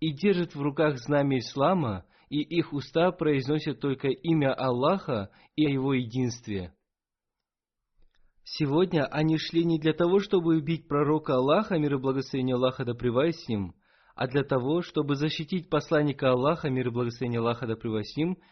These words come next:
пожертвовав собой до последней капли крови.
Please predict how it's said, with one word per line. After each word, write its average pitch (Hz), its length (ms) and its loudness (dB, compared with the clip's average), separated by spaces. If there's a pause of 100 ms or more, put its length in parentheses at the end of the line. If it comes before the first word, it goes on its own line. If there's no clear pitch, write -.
(260)
пожертвовав 147 760 2
собой 143 480 2
до 123 180 -2
последней 123 500 -4
капли 113 340 -4
крови. 98 520 -6